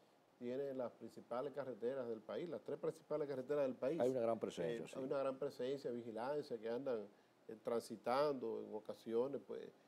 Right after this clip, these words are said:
Speaker 1: auxilian también a los, a los, eh, eh, a los automovilistas cuando se le avería el vehículo. Bueno, esperemos, ah, esperemos, vamos a darle tiempo a la policía que se investigue y que la policía pueda, eh, emitir ya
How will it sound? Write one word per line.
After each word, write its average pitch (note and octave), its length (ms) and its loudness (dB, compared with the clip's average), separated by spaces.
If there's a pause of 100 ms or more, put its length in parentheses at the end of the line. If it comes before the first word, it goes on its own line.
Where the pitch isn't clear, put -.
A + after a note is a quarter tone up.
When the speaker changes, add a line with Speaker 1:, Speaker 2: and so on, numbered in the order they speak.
(140)
Speaker 1:
auxilian B2 500 -2
también A#2+ 340 2
a A#2+ 40 6
los, A2 340 -2 (460)
a A2 100 -4
los, G#2+ 360 -4
eh, - 60 -12
eh, G2 580 -10 (260)
a - 80 -8
los A2+ 120 0
automovilistas A2+ 920 -2
cuando A2+ 180 -6
se G#2+ 120 -12
le G#2 80 -6
avería G#2 340 0
el A#2 80 4
vehículo. B2 560 -4 (300)
Bueno, F#3 180 -4
esperemos, F#3 560 2
ah, F#3+ 180 2
esperemos, F3 520 4
vamos F3 180 6
a F3 60 8
darle E3+ 160 8
tiempo D#3+ 320 4
a - 20 8
la C#3 80 6
policía B2+ 540 0
que B2 100 -6
se - 120 -12
investigue D#3+ 580 -4 (340)
y B2 80 -10
que B2+ 100 0
la A#2+ 120 4
policía A#2 440 0
pueda, A#2+ 540 2 (380)
eh, A2 200 -8
emitir B2+ 500 -4
ya A2 380 0